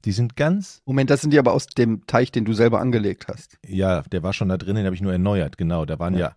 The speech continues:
Speaker 1: ganz viele drin, die hab ich dann wieder reingesetzt, als ich die Teichfolie neu gemacht hab, genau. Das scheint so eine Sorte zu sein, die einfach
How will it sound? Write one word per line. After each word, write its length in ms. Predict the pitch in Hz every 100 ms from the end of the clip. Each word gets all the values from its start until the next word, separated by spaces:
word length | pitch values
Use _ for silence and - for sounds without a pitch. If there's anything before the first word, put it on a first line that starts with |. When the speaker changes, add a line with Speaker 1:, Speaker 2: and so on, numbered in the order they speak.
| _ _ _
Speaker 1:
ganz 220 | 95 92
viele 220 | - 95 87
drin, 220 | 87 101
die 80 | 104
hab 80 | 92
ich 60 |
dann 120 | 98
wieder 180 | 87 92
reingesetzt, 600 | 92 104 90 73 71 -
als 100 | 76
ich 100 | 76 -
die 120 | 73
Teichfolie 460 | - 78 - 78 73
neu 120 | 69
gemacht 260 | 71 69 -
hab, 100 | -
genau. 260 | 92 85 67 _ - _
Das 180 | - -
scheint 300 | - 107 135
so 80 | 139
eine 140 | 131
Sorte 320 | 113 110 120 131
zu 100 | 123
sein, 240 | 120 123
die 140 | 123 101
einfach 360 | 92 104 -